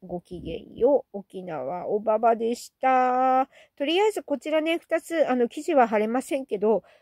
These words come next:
両方ともYahooさんで検索できますんで、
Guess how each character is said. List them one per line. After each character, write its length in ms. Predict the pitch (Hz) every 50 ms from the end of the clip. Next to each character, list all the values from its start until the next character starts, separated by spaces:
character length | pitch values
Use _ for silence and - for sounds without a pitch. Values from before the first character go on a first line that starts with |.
| _ -
両 160 | 254 285 311
方 120 | 302 339
と 120 | 320 - 359
も 120 | 349 311
Yahoo 360 | 277 247 247 277 - 392 349
さ 200 | 311 - 269 226
ん 100 | 202 185
で 240 | 165 175 165 147 - -
検 220 | - 226 226 -
索 220 | - 254 - 262
で 100 | 220 262
き 80 | 240 269
ま 160 | 269 285 320
す 160 | - - 247
ん 100 | 214 196
で、 280 | 185 214 214 214 190 -